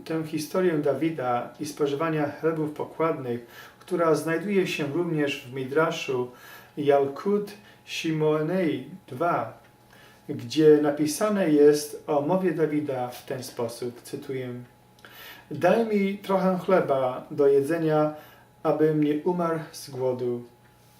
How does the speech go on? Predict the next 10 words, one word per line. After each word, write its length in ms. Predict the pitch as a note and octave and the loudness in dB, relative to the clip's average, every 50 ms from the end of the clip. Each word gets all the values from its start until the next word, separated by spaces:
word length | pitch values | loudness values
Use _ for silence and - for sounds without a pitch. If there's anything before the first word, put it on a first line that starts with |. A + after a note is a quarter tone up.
| - _ _ _ _ _ _ _ _ _ _ _ - - _ - | -20 _ _ _ _ _ _ _ _ _ _ _ -20 -20 _ 0
Ratowanie 540 | D#3 D#3 D3+ - E3+ D#3+ F3+ F3+ F3 E3+ D3+ | 0 2 2 2 2 2 2 2 2 2 2
życia 540 | D3+ E3+ G3+ F#3+ - - C#3+ C3 C3 C3 B2+ - - - - _ _ _ _ _ _ - | 2 2 2 0 0 -2 -2 -2 -2 -4 -6 -8 -14 -20 -20 _ _ _ _ _ _ -2
jest 500 | D#3+ D3 C#3 C#3 C#3 C#3 - - - - - - - | 2 2 4 4 4 0 -2 -6 -12 -18 -20 -18 -4
ważniejsze 840 | C3+ C#3+ C#3 C3+ C3+ D3+ E3 E3+ D#3 D3 - - - B2+ B2 B2 - - - - _ _ _ - | 0 2 2 2 2 -2 -2 -2 -2 -2 -4 -4 -4 -6 -6 -8 -10 -14 -20 -20 _ _ _ -16
niż 200 | C3 B2 A#2+ - | -14 -12 -12 -10
szabat”. 500 | - - D3+ C#3+ C#3+ - - A2+ - - - - - - | -6 0 0 0 0 0 -4 -10 -12 -14 -18 -20 -18 -14
Koniec 320 | - B2+ A#2+ B2 B2 A#2 | -12 -10 -10 -10 -10 -8
cytatu. 480 | - - B2+ - C3+ C3+ C3+ - C#3+ C3+ C3 - - - _ _ _ _ _ _ _ _ - - - - - - - - - - | -8 -8 -8 -6 -8 -10 -8 -8 -10 -10 -10 -12 -16 -20 _ _ _ _ _ _ _ _ -20 -20 -20 -20 -20 -20 -20 -20 -12 -2
Ponieważ 600 | - F#3+ G#3 A#3 A#3 G#3+ G#3+ G#3 G3 G3+ - - - - - - - - - _ | 0 2 4 6 6 6 6 4 4 2 -2 -6 -12 -16 -20 -20 -20 -20 -16 _
kapłan 520 | - - - E4 E4 - F3+ D#3 D#3 D#3+ | 0 2 2 2 2 2 2 2 2 0